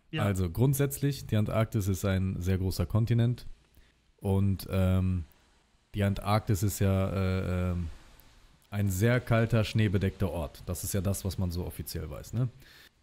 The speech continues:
Speaker 2: Aber was viele nicht wissen, es gibt einen sogenannten Antarktis-Vertrag auch. Und dieser Antarktis-Vertrag wurde nach dem Zweiten Weltkrieg gegründet.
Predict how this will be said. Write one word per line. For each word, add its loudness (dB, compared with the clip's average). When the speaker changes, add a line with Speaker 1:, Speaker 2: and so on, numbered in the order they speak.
Speaker 2:
Aber 2
was -2
viele 2
nicht 2
wissen, 2
es 0
gibt -4
einen 2
sogenannten 4
Antarktis-Vertrag -2
auch. 0
Und -2
dieser 2
Antarktis-Vertrag -2
wurde 4
nach 2
dem -4
Zweiten -2
Weltkrieg -2
gegründet. 0